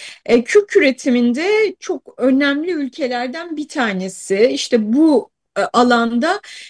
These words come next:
en başa güreşenler Rusya, Çin, Finlandiya.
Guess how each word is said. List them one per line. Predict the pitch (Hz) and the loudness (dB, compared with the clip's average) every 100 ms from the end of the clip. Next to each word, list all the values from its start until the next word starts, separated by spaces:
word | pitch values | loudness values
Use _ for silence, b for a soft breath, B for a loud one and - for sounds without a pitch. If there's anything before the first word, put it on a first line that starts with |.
| - | -4
en | 254 294 311 | 0 0 -2
başa | 311 - | -4 -6
güreşenler | 254 247 240 - 277 247 240 233 220 | -4 -2 -2 -2 -6 -4 -4 -4 -6
Rusya, | 254 381 - - 262 262 392 539 - | -6 -8 -10 -8 -6 -4 -6 -10 -10
Çin, | - 359 269 392 587 | -10 -4 -4 -6 -14
Finlandiya. | _ - 339 311 302 285 285 214 175 - | _ -12 -8 -6 -4 -4 -4 -4 -8 -10